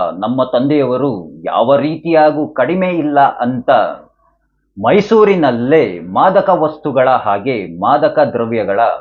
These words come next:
ಫ್ಯಾಕ್ಟರಿಯನ್ನ ಸ್ಥಾಪನೆಯನ್ನ ಮಾಡಿದ್ದಾರೆ ಕಣ್ರಿ. ಅಷ್ಟೇನೆ, ಮತ್ತೇನು ಇಲ್ಲ.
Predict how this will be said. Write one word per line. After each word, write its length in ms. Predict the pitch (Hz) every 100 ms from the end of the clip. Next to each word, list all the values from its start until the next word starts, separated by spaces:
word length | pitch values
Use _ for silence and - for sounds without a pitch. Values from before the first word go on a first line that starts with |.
| - _ _ _ _ _ _ -
ಫ್ಯಾಕ್ಟರಿಯನ್ನ 840 | 98 104 - - 175 160 156 147
ಸ್ಥಾಪನೆಯನ್ನ 840 | 143 - 95 95 - 143 135 131 131
ಮಾಡಿದ್ದಾರೆ 440 | 127 123 120 120
ಕಣ್ರಿ. 720 | 120 117 101 98 92 92 - _ -
ಅಷ್ಟೇನೆ, 800 | - - 214 190 131 92 - - - 92
ಮತ್ತೇನು 440 | 101 127 - 175 160
ಇಲ್ಲ. 280 | 143 123